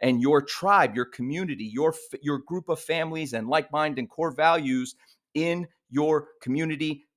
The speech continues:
you call your tribe, right? Your tribe is the perimeter you set around the values and beliefs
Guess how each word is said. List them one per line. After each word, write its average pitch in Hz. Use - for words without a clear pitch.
you 156
call 156
your 139
tribe, 117
right? 117
Your 135
tribe 170
is 123
the 127
perimeter 175
you 160
set 165
around 135
the 101
values 170
and 131
beliefs 131